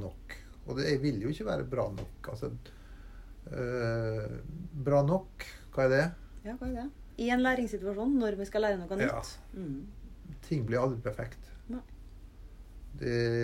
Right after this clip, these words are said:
Speaker 1: i akademia så skal det heller ikke bli perfekt. Fordi, eh, hvis ting er perfekt, da kan vi legge sammen, legge, legge ned. Ikke sant? Så vi,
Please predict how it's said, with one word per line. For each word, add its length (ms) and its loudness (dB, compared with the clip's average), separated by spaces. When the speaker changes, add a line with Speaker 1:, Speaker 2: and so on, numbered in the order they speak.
Speaker 1:
i 120 -6
akademia 460 0
så 120 -4
skal 260 -4
det 80 0
heller 160 0
ikke 160 -6
bli 160 -4
perfekt. 560 -10
Fordi, 260 0
eh, 300 -4
hvis 180 -4
ting 160 -6
er 80 -12
perfekt, 400 -8
da 160 -4
kan 160 -8
vi 120 -6
legge 220 0
sammen, 320 -4
legge, 240 -4
legge 240 -4
ned. 160 -4
Ikke 160 -6
sant? 200 -4
Så 140 -2
vi, 140 6